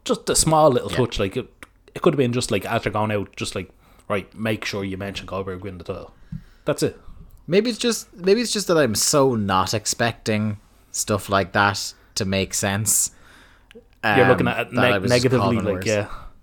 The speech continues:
Speaker 2: Yeah.
Speaker 1: Um,
Speaker 2: It's just, it was just, it, it just caught me off guard.
Speaker 1: I tell you what, the rest of the interview, though,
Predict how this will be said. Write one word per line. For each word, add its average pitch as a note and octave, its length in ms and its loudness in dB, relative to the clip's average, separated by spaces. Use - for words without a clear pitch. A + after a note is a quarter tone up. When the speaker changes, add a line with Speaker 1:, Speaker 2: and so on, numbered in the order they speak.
Speaker 2:
Yeah. G2+ 300 -2
Speaker 1:
Um, G#2 200 -6
Speaker 2:
It's G2+ 160 -6
just, A#2+ 200 -2
it B2+ 120 -2
was A#2+ 120 0
just, A#2+ 200 -4
it, B2+ 260 -8
it A2 120 -2
just A2+ 160 -6
caught A2+ 240 -2
me G2+ 100 -6
off F2 220 -6
guard. G2+ 140 -4
Speaker 1:
I F#2+ 40 -2
tell E3+ 120 6
you D3 100 2
what, C3 160 -2
the A2+ 80 -6
rest B2 360 -2
of A#2+ 100 -2
the A2+ 140 -4
interview, G#2+ 340 -8
though, E2 200 -14